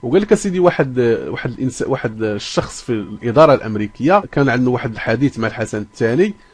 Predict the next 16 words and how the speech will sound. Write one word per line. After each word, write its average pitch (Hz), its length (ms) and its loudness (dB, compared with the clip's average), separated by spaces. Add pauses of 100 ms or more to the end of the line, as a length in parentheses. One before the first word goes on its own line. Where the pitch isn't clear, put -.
(220)
باش 139 240 2
غادي 120 180 2
يقدموا 113 480 -4
للملك 113 500 0
واحد 127 360 -2
الاعانه 113 640 0
اقتصاديه 139 1000 -2 (320)
اللي 175 440 -4
غتكون 160 480 -2
عباره 143 460 4
على 127 400 2
مواد 131 520 2
غذائيه. 117 600 0 (240)
وقال 175 160 2
لك 185 120 0
ان 147 500 4